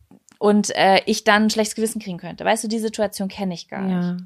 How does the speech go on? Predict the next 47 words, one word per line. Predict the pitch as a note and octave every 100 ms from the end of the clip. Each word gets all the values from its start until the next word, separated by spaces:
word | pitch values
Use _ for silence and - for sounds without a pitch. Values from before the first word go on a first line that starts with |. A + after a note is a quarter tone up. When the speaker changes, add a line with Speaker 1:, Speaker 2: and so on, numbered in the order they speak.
| -
Speaker 1:
Das | F#3+
wäre | A3+ A3+
jetzt | A3 G#3
so, |
als | F3 G3
würde | G#3+
ich | G3+ -
jetzt | C4 - -
meinem | A3+ G#3+
Freund | - G3+ G3
fremd | - F#3 F#3 -
gehen. | G3 G#3 - - - - -
Da | G3+
kann | A#3+
ich | B3
mich | A#3+ -
gar | C4 F4+
nicht | G#4 -
reinversetzen. | D#4+ F#4 - A3 F3+ E3+ A3+
Überhaupt | D4+ A#4 B4 G#4+ G#4 G#4
gar | - F#4 F4+
nicht. | F#3 E3+ - _ _
Ich | -
kann | - D#4+
mich | F4
gar, | -
ich | A#3+ -
kann | F4+
mir | F4
Speaker 2:
Du |
Speaker 1:
das | A#3
gar | A3+
Speaker 2:
jetzt | D#4
Speaker 1:
nicht | E4
vorstellen, | - C#4 A#3+ A#3+ G3
wie | -
Speaker 2:
gerade, |
Speaker 1:
sich | G#3+ A3
das | A3+
Speaker 2:
ich | A#3+
Speaker 1:
anfühlen | D4+ - A3+ G3+ F#3+
würde, | F#3 F3+ F3
dann | F#3 F#3
daneben | F#3 F#3 A#3 G#3+
Speaker 2:
ich | -
Speaker 1:
zu | F3
sitzen. | D#3+ E3 - E3+ F3+